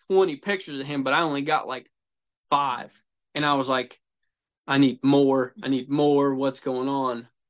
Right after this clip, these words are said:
Um, so I was actually planning on going out there the next day anyway, um, to put up a blind and stuff like that, um,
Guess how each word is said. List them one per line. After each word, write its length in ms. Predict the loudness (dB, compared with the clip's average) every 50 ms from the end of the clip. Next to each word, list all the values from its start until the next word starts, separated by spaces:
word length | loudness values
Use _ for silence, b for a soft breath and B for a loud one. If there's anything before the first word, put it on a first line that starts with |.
| _ -6
Um, 480 | -6 -4 -4 -4 -4 -6 -6 -8 -12 _ _ _ _ _ _ _ _ _ _ -20 -20 _ _ _ _ _ _ _ _ _ _ _ _ -6
so 560 | -2 0 0 2 0 0 0 -2 -4 -6 -6 -2
I 60 | -2 -2
was 120 | 0 0
actually 480 | -2 -4 -4 -6 -6 -4 -4 -4 -4 -6
planning 420 | -6 -6 -6 -4 -2 -4 -4 -4
on 140 | -6 -6 -6
going 240 | -6 -8 -8 -6 -6
out 180 | -8 -8 -8
there 140 | -8 -10 -10
the 160 | -8 -6 -6
next 380 | -4 -4 -4 -4 -6 -8 -10 -6
day 320 | -4 -2 -2 0 0 -2
anyway, 580 | -2 -2 -4 -4 -6 -6 -6 -6 -6 -8 -12 -16 _ _
um, 520 | -6 -4 -2 -2 -2 -2 -4 -6 -8 -12 -10 -4
to 420 | 0 2 2 4 2 2 0 -2 -6 _ _ _ 0
put 140 | 2 2
up 120 | 2 2 0
a 60 | -2
blind 580 | 0 2 2 4 4 4 2 2 0 -2 -2 -4
and 160 | -4 -4 -4
stuff 240 | -4 -4 -4 -4 -4
like 200 | -6 -6 -6 -4
that, 340 | -4 -4 -2 -4 -4 -6
um, 440 | -4 -4 -4 -4 -4 -6 -10 -14 -18